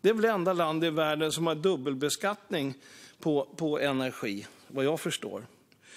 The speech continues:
Jag tycker att det här är, är, är skämmigt. Och för statsrådet som är socialdemokrat, Socialdemokraterna har alltid värnat industrin tidigare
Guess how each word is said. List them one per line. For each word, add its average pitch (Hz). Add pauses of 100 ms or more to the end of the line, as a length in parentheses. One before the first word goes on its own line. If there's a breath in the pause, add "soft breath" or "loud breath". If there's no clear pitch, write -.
(920 loud breath)
Jag 170
tycker 196
att 185
det 180
här 165
är, 165
är, 151
är 139
skämmigt. 185 (880 loud breath)
Och 196
för 202
statsrådet 214
som 214
är 196
socialdemokrat, 180
Socialdemokraterna 208
har 208
alltid 180
värnat 151
industrin 151
tidigare 113